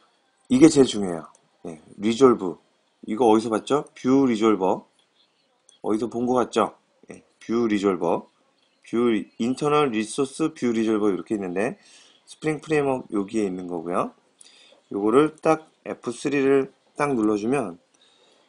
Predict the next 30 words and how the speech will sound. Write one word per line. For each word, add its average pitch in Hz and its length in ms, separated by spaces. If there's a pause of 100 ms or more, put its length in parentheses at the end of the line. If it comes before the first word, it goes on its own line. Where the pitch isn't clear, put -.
(160)
여기에 113 320
또, 117 400
예, 92 80
이렇게 98 340
나와요. 87 340 (520)
스프링 - 480
웹 117 220
엠브이아이씨 110 1040
삼 151 200
점 139 160
일 110 120
점 110 160
일. 113 240 (640)
어, 98 120
요거 95 280 (160)
소스까지 131 440
받아가지고 95 400
다 87 240 (240)
코드를 139 280
보여주네요. 92 540 (960)
아, 82 460 (560)
요 107 160
파일이 139 320
어디 107 220
있냐면, 117 580 (520)
예, 85 140
요 95 100
파일이 113 340
어디 92 220
있냐면 98 520